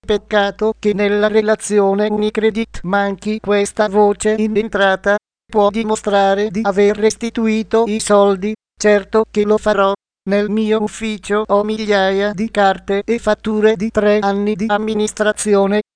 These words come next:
Ho una stanza intera nel mio ufficio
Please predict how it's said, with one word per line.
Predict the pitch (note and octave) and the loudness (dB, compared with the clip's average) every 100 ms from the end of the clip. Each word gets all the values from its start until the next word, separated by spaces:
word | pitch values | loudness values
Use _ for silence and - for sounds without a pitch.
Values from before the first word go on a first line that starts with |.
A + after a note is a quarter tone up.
| _ - | _ -2
Ho | G3+ G#3+ | 0 2
una | A3 A3 | 4 2
stanza | - G#3+ G3+ G3 G#3+ A3 | 2 0 0 -2 -2 0
intera | A3 F#3+ G3+ G3 G#3 G#3+ F#3+ | -2 -2 0 2 0 -2 0
nel | G3+ G#3 | -2 0
mio | A3 G#3+ G#3+ | -2 0 0
ufficio | G#3 - A3 G3+ G3 | -2 -6 -8 -6 -4